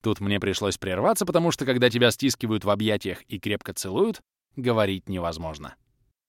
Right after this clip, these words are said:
"Иди, Вась, время выходит". Глянув на часы за моей спиной, коротко всхлипнула Варвара.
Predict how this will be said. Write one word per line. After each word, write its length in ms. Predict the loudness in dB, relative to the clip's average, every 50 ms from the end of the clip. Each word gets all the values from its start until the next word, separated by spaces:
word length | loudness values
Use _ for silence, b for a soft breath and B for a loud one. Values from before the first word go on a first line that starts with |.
| _ _ _ _ _ _ _ _ _ _ _ _
"Иди, 320 | -6 -6 -4 -2 -2 -2
Вась, 280 | -2 -4 -6 -8 -10 -12 _ _ _ _ _
время 340 | -2 0 0 0 0 -2 -4
выходит". 440 | -6 -6 -6 -8 -8 -10 -14 -18 -20 _ _ _ _ _ _ _ _ _ _ _ _ _ _ _ _ _ -8
Глянув 400 | 2 4 6 6 6 6 2 0
на 100 | 0 0
часы 260 | 2 0 2 2 2
за 100 | 2 2
моей 260 | 2 2 0 0 -2
спиной, 380 | -2 -4 -4 -4 -2 -4 -4 -4
коротко 420 | 0 0 2 2 0 -2 -4 -6
всхлипнула 540 | -6 -6 -4 -4 -4 -2 -2 -2 -2 -2 -2
Варвара. 460 | -2 -2 -2 -4 -4 -6 -8 -8 -12